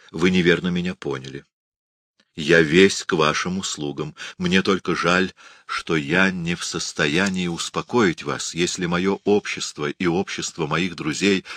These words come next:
могут вас развлечь, если я хоть чем-нибудь могу быть вам полезен, пожалуйста, не сомневайтесь в моей полной готовности". "Пожалуйста, простите меня", — сказал он.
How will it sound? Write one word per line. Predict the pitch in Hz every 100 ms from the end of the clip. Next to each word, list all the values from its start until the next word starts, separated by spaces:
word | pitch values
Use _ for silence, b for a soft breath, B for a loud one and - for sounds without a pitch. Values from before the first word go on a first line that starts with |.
| B
могут | 78 101 90 87
вас | 69 90 95 -
развлечь, | 76 69 71 95 107 -
если | 80 - -
я | 87 80 104 104 B B B B
хоть | 95 85
чем-нибудь | - - 107 117 110 104 104 151 -
могу | 85 82 98
быть | 82 90 -
вам | 82 92 95
полезен, | - 69 73 104 98 85
пожалуйста, | 80 69 82 113 - - 76
не | 69
сомневайтесь | - 78 71 69 87 117 135 - _ B B
в | 80
моей | 78 90 85 80
полной | - 82 64 64
готовности". | 65 76 - 67 60 - - - _ _ _ _ _ _ _ _ _ _ _ _ _ _ _ _ _ -
"Пожалуйста, | 76 - 98 - -
простите | 80 90 87 - 135 -
меня", — | 71 67 65 65
сказал | - 73 69 71
он. | 71 65